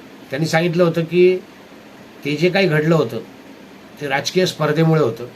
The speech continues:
त्यात धार्मिकतेचा काही संबंध नव्हता. बघा, काँग्रेसनी सहिष्णुता लादली, सर्व धर्म समभाव. सहिष्णुता म्हणजे आहेच मुळात, पण सर्व धर्म समभाव, सर्व धर्म समभाव हा शब्द,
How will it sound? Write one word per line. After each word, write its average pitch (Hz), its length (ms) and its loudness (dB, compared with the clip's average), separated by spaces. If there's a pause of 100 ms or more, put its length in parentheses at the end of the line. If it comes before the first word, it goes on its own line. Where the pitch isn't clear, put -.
(380)
त्यात 127 120 -8
धार्मिकतेचा 147 640 -4
काही 151 180 -2
संबंध 127 320 -4
नव्हता. 101 220 -8 (1500)
बघा, 131 260 -4 (1300)
काँग्रेसनी 175 600 0 (200)
सहिष्णुता 160 540 -2
लादली, 143 340 -4 (1600)
सर्व 160 220 0
धर्म 143 260 0
समभाव. 110 340 -6 (1040)
सहिष्णुता 135 460 -4
म्हणजे 160 340 -4 (260)
आहेच 180 260 -2
मुळात, 156 240 -2 (800)
पण 165 80 -4
सर्व 170 340 0
धर्म 185 300 2
समभाव, 165 400 -2
सर्व 165 280 -4
धर्म 160 420 -2
समभाव 160 520 -2
हा 143 180 -2
शब्द, 135 320 -8